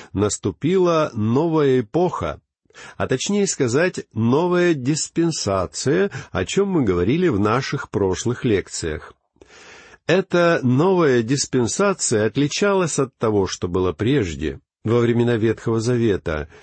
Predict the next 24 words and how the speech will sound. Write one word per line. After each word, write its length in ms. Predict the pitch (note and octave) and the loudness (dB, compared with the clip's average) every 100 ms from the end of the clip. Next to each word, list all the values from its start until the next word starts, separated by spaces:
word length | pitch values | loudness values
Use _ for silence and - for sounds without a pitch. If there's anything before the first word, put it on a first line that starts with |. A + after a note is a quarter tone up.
| - - - - _ | -20 -20 -20 -20 _
Когда 600 | F#2+ F#2+ F2+ G#2 G#2+ G#2+ | -2 -2 0 2 4 2
Павел 440 | - G2+ G#2+ A2+ | 0 0 2 2
был 200 | G2+ G#2+ | 2 0
фарисеем 840 | G#2+ A2+ A2 G2+ A2+ A2 A#2+ B2+ B2 - | 2 2 0 2 2 2 0 -4 -10 -4
и 120 | G2 | -2
жил 240 | F#2 G#2+ | 0 0
по 140 | - G2 | 0 0
закону, 600 | F#2+ - G#2 A2+ A#2 - | 0 0 0 2 0 -2
он 300 | A2 G#2+ G#2 | 0 2 2
никогда 720 | G#2+ - G2+ F2 E2+ A2 C#3 | 0 0 -4 -4 -4 -2 0
бы 180 | A#2+ A#2+ | 0 0
не 160 | A#2 | 2
стал 420 | G#2+ - B2+ A#2+ F#2+ | -2 -2 0 0 0
проповедовать 800 | G2 F#2+ F#2+ G#2 F#2 F#2 D#2 | -2 -2 0 0 0 -2 -2
язычникам, 1000 | F#2+ F2 F#2+ G2 - D#2+ D2 D2+ C#2+ B1+ - _ _ _ _ | -4 -2 -2 -2 -4 -6 -6 -6 -6 -8 -16 _ _ _ _
ибо 240 | D#3 D#3 | -2 0
в 80 | D3 | -2
то 160 | - D#3+ | -2 0
время 460 | A#2+ F#3 E3+ F#2 | 2 0 0 -2
в 100 | D#2+ | -2
мире 500 | F2 C#3+ F#3 A#2 E2+ - - _ | -2 -2 0 0 -2 -6 -20 _
царила 580 | - G2+ A2+ C3 B2+ - | -2 0 2 2 0 -2
иная 640 | B2+ A#2+ A#2 E3+ F3+ B2+ G2+ | -2 0 2 0 0 0 0
диспенсация, 1200 | F2+ G#2 - B2 C3 - B2+ F2+ - - D#2 D2 | -2 -4 -2 -2 -2 -2 -2 -4 -6 -10 -10 -10